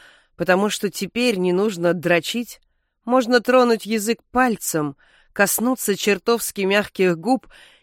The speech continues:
и дать ей попробовать себя на вкус. Член пульсирует, яйца горят,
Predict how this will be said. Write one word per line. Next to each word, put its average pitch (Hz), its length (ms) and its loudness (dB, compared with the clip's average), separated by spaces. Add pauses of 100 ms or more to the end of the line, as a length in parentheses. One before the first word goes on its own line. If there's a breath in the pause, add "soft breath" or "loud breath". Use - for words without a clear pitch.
(180)
и 190 160 0
дать 190 480 0
ей 185 180 2
попробовать 165 720 0
себя 165 360 -2
на 160 160 -2
вкус. - 600 -8 (500)
Член 185 440 0
пульсирует, 170 840 -2 (480 soft breath)
яйца 190 640 0
горят, 180 520 0